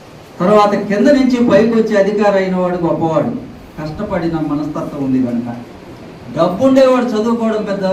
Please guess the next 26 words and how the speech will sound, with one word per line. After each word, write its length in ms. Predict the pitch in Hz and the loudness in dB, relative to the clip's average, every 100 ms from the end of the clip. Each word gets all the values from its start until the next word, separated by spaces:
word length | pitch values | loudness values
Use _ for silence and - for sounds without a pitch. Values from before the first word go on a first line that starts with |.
| 185 175 180 | -2 -4 -6
సమస్య 320 | 180 202 190 | -6 -6 -6
కాదు, 320 | 160 151 220 247 - - - - - 170 | -2 -2 -2 -6 -12 -18 -18 -20 -8 -4
కూడా 280 | 165 165 | -4 -4
బాగుంటుందని 840 | 170 127 151 156 143 143 143 139 - | -4 -2 -2 -2 -2 0 2 0 0
చెప్పారు. 460 | 127 151 147 208 220 - - - - 208 | -4 -4 -2 -2 -4 -10 -16 -20 -8 2
So 320 | 220 196 170 - - - - - 165 | 4 6 4 0 -8 -16 -16 -4 0
ఇప్పుడు 200 | 202 190 | 2 4
మా 200 | 180 180 | 4 2
పాప 420 | 180 202 214 214 | 2 2 2 2
చేత 140 | 202 | 2
మాట్లాడిచ్చాను. 1120 | 196 180 196 220 180 - - 254 220 156 147 - - - - - - - - - 143 | 0 0 0 0 0 0 -2 0 0 0 -4 -8 -12 -18 -20 -20 -20 -20 -20 -14 -6
"నా-, 140 | 165 | -2
నేను 320 | 165 160 156 | 0 -2 0
అన్నీ 360 | 147 147 202 233 | 0 2 4 4
తెలుసు" 340 | 202 208 202 | 4 2 4
అన్నవాడు 1000 | 220 202 190 190 190 190 202 233 175 165 180 - - - - - - - 127 | 4 4 2 2 2 2 2 2 2 0 -4 -10 -18 -20 -20 -20 -20 -18 -10
పరమ 180 | 147 165 | -6 -4
మూర్ఖుడు 800 | 165 147 156 160 123 - - | -4 -6 -8 -8 -12 -14 -12
నా 80 | 123 | -8
దృష్టిలో. 380 | 120 120 - 117 - - - - - - | -6 -8 -8 -10 -10 -16 -18 -20 -18 -2
So 140 | 196 170 | 0 4
నేర్చుకోండి, 840 | 208 214 - 226 196 190 170 170 - - - 139 | 4 2 2 2 2 2 2 -2 -6 -12 -12 -4
ఎక్కడ 420 | 143 - - 220 | -4 -4 -2 0
ఏదైనా 480 | 196 196 202 202 190 | 0 0 0 0 0
కూడా 180 | 190 180 | 0 0
నేర్చుకోండి. 800 | 165 170 - 175 160 151 143 | -2 -4 -2 -2 0 0 -2